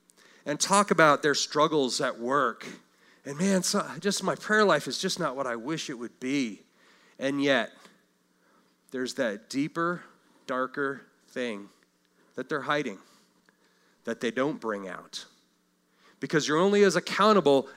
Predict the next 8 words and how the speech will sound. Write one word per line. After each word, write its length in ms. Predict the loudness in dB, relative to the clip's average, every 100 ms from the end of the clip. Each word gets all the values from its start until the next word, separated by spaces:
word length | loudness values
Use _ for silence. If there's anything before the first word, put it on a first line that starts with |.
| 2
as 320 | 6 6 4
you 120 | -2
want 340 | 2 2 2 0
to 100 | 0
be. 340 | 2 2 0 -10 -20 _ _ _ _ _ _ _ _ _ _ _ _ -2
Those 240 | 0 0
really 520 | -2 -2 4 6 8 6
embarrassing, 840 | 6 6 6 6 4 2 0